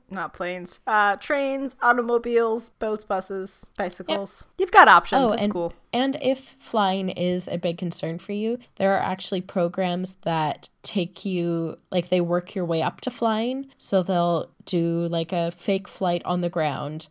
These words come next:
Speaker 2: and then they'll take you on a really short flight, and they sort of build your way up until you feel comfortable. So if it is an absolutely debilitating fear of flying that you have,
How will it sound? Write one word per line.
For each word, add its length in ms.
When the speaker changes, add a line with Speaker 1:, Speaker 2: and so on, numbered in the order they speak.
Speaker 2:
and 140
then 220
they'll 260
take 320
you 100
on 140
a 60
really 320
short 380
flight, 420
and 320
they 100
sort 240
of 160
build 260
your 120
way 180
up 260
until 400
you 140
feel 200
comfortable. 640
So 500
if 360
it 120
is 160
an 120
absolutely 480
debilitating 640
fear 160
of 100
flying 600
that 180
you 140
have, 420